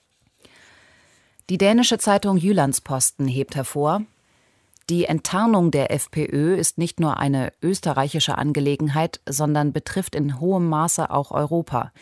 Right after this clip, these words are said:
Das sogenannte Ibiza-Video wurde gerade in dem Moment veröffentlicht, als Parteichef Strache nach Mailand aufbrechen wollte,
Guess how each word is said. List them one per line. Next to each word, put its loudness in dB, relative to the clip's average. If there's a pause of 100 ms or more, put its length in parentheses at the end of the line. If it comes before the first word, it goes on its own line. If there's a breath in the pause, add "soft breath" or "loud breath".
(520 loud breath)
Das -2
sogenannte 2
Ibiza-Video 2
wurde 2
gerade 0
in 0
dem 2
Moment 2
veröffentlicht, 0
als 0
Parteichef -2
Strache 0 (300 loud breath)
nach 0
Mailand 2
aufbrechen -2
wollte, 0